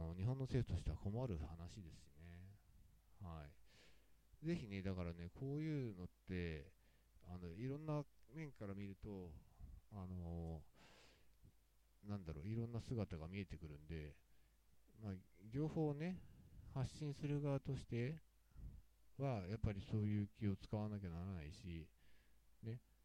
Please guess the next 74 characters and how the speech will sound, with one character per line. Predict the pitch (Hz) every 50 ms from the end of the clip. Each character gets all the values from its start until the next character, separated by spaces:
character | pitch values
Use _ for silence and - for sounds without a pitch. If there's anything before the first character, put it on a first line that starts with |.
| - - -
あ | 80 85
の、 | 82 80 76 73 - - - - - - - - - - - - -
こ | - 135 127 123 120 - -
う、 | - - - - - - - - - - - - -
相 | 127 147
手 | - - 151
に | 120 92 87
ね、 | 85 87 90
ど | 90 107 120 120
う |
思 | 110 95 92 90
わ | 87
れ | 87 87
る | 82 80
か | - 82
っ | - - -
て | -
い | 85 82
う | 82
の | 85 104
を | 117 107 87 78 73 - - - - - - - - - - -
考 | 117 107 107 110 110 104
え | 101
な | 92 85
い、 | 85 82 82 - - - - - - - - -
考 | 120 117 113 110 113 117
え | 113 113
な | 113 110
が | 101 82
ら | 80 80
発 | 80 90 - -
信 | - 98 92
し | - - 98
な | 92
き | 87 87
ゃ |
な | 82 85 87
ら | 92 92
な | 95 92 92
い | 90
で | - -
す | - - -
し、 | 92 87 87 95 - - - - - - - - - - 101
逆 | 110 110 107 - - 165
に | 175 175
ね、 | 175 185 208 220 - - - - - - - - - - - - - -
情 | - 143 151 165
報 | 156 - 170 165 160 156
を |
受 | 151 - - 156
け | - -
止 | 156
め | 156 151 147
る | 143 117 101
側 | 95 92 87 92
と | - 98 98
し | -
て | - 98
は、 | 95 95 90 85 80 - - - - - - - 131
ま | 135
あ、 | 120
そ | - 160
の | 175 196
人 | 190 - - - 123
の | 107
言 | 101 98
っ | 101 - -
て | - 139
る | 147 143
こ | - 156 147
と | - - 127
は、 | 107 87 82 85 - - - - - - - - - - - - - - - -
あ | 104 95
の、 | 92 90 85 82 78